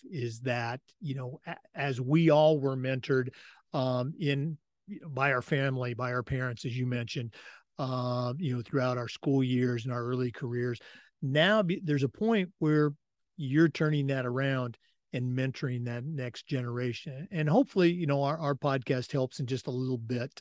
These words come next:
uh, a little way of, you know, sharing those best practices, sharing those tips, you know, for younger A D. So it, it might not be a face-to-face personal mentoring experience, but the things that you're sharing,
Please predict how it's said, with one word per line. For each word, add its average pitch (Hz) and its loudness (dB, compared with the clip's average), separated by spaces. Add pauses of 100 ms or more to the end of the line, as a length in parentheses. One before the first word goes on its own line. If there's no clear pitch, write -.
uh, 127 -4
a 135 -6
little 156 6
way 135 6 (360)
of, 123 -4 (140)
you 151 -4
know, 135 -4 (160)
sharing 143 0
those 131 0
best 139 -2
practices, 131 -4
sharing 131 -4
those 123 -6
tips, 135 -2 (380)
you 131 -2
know, 120 -4
for 127 -6
younger 120 0
A 117 0
D. 120 0
So 117 -4
it, 139 -4
it 127 -2
might 131 0
not 127 -2
be 127 2
a 113 -4
face-to-face 135 0 (520)
personal 175 2
mentoring 135 2
experience, 127 -4 (500)
but 127 0
the 123 0
things 151 4
that 131 0
you're 139 2
sharing, 131 0